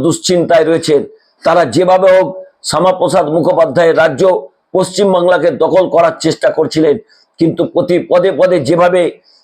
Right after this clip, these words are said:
এই নেতৃত্বের মধ্যে দলাদলি, দলের মধ্যে গোষ্ঠীদ্বন্দ্ব, তাতে কেন্দ্রীয় নেতৃত্ব অত্যন্ত বিরক্ত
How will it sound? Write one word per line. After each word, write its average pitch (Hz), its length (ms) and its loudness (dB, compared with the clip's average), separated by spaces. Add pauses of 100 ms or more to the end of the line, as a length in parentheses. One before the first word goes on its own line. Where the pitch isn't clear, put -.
(120)
এই 147 200 2
নেতৃত্বের 175 640 -2
মধ্যে 170 240 0 (440)
দলাদলি, 185 580 2 (440)
দলের 185 260 2
মধ্যে 175 260 0 (100)
গোষ্ঠীদ্বন্দ্ব, 165 580 0 (440)
তাতে 190 220 0 (160)
কেন্দ্রীয় 185 360 2
নেতৃত্ব 180 400 -4 (120)
অত্যন্ত 185 340 -2 (140)
বিরক্ত 180 320 0